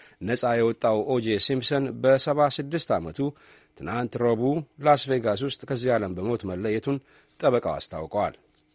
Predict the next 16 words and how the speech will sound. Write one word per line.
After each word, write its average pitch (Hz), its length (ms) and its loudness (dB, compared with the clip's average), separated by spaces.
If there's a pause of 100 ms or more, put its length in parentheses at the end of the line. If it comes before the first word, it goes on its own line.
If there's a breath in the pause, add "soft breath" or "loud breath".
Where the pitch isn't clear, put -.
(1160 soft breath)
ሲምፕሰን 170 480 4
የካንሰር 151 520 2
ህመምተኛ 117 440 0
እንደነበርም 104 580 0
ጠበቃው 135 440 4 (220)
ቲኤምዚ 131 460 0 (160)
ለተባለው 117 520 -2 (280)
ቴሌቪዥን 87 460 -4
አስታውቀዋል። 82 600 -6 (400 soft breath)
በአሜሪካ 117 400 -2
የእግር 117 240 0
ኳስ 113 240 0
ጨዋታ 113 320 -2
ከፍተኛ 156 460 -2
ዝናን 113 360 0
አትርፎ 107 280 -8